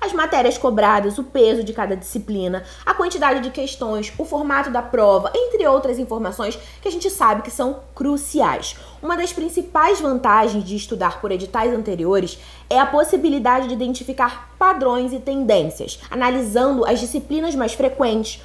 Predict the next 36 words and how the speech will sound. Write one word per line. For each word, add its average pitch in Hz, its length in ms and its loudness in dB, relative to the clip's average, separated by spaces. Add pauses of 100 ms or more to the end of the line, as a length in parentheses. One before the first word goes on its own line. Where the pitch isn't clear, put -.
(120)
os 320 160 -6
tópicos 330 580 0
de 208 100 -6
maior 208 300 2
relevância 220 680 0 (220)
e 311 80 -4
as 349 100 0
mudanças 330 600 0
ao 311 160 0
longo 277 260 0
dos 262 280 -2
anos. 202 400 0 (280)
Isso 392 220 0
pode 294 300 4
dar 240 120 2
uma 254 160 0
visão 247 280 0
clara 220 680 2
do 226 120 -8
que 285 120 -6
é 277 80 0
mais 277 220 -2
cobrado 208 560 0 (240)
e 427 160 4
onde 349 220 0
você 349 200 -4
deve 277 240 2
concentrar 320 760 -2
ali 214 200 0
os 226 100 -4
seus 226 240 2
esforços. - 640 -4 (280)
Agora 453 300 2
vamos 403 280 0
à 381 100 2
prática. - 800 -4